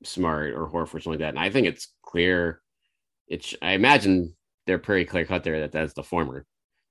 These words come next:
And it's just a matter of, like, okay, you can, you were two games away from winning an N B A championship and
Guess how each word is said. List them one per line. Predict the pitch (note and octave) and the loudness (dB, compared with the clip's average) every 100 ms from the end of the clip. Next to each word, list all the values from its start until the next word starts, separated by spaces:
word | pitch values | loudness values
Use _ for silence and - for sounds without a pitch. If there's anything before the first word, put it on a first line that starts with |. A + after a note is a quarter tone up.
| _ | _
And | D#2+ D2+ D2 D2 | -6 -4 -6 -8
it's | - | -10
just | - D#2+ | -10 -4
a | F2 | 0
matter | D#2 D#2 D2+ | 0 0 -4
of, | D2 C#2+ - | -8 -12 -12
like, | D2+ C2 - - | -8 -8 -8 -10
okay, | D#2+ D2 | -8 -6
you | D#2+ E2+ | -6 -6
can, | D#2+ D2+ - _ _ _ _ _ - | -4 -6 -8 _ _ _ _ _ -2
you | F#2+ | 2
were | F#2 | 2
two | - C#3 | 6 6
games | B2 B2+ A#2 | 8 6 6
away | A2+ A2 A2 | 6 6 4
from | A2 | 2
winning | G#2 G2+ | 4 4
an | G2 | 4
N | |
B | G2 | 2
A | F2 | 2
championship | G2 F#2 F2 D2+ E2 D2 _ _ _ _ _ - | 0 -4 -6 -6 -8 -10 _ _ _ _ _ -4
and | F2 E2 E2 D#2+ | 0 0 0 -4